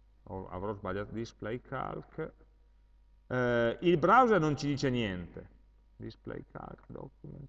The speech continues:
input.value. Oh, a occhio non riesco a vedere. Strano.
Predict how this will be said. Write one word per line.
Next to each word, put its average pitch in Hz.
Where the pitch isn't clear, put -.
input.value. 127
Oh, 110
a 123
occhio 160
non 127
riesco 123
a 120
vedere. 117
Strano. 85